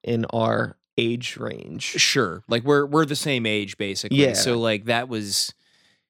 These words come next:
Speaker 2: that was the real line in the sand,
Speaker 1: Yeah, we
Speaker 2: you
Speaker 1: didn't
Speaker 2: know,
Speaker 1: ha-,
Speaker 2: like
Speaker 1: we didn't come from the,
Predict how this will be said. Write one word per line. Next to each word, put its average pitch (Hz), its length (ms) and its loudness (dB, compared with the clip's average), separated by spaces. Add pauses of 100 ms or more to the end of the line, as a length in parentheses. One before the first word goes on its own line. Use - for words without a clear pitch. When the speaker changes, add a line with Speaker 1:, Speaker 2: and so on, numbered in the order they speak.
(280)
Speaker 2:
that 170 100 4
was 165 120 0
the 165 80 2
real 143 200 4
line 120 300 0
in 110 100 -6
the 98 80 -10
sand, 117 460 -6
Speaker 1:
Yeah, - 260 -2
we 127 140 2
Speaker 2:
you 135 60 4
Speaker 1:
didn't 110 200 2
Speaker 2:
know, 131 60 0
Speaker 1:
ha-, 117 120 2
Speaker 2:
like - 120 -4
Speaker 1:
we 123 200 2
didn't 117 240 -2
come 113 220 -4
from 113 280 -2
the, 113 340 0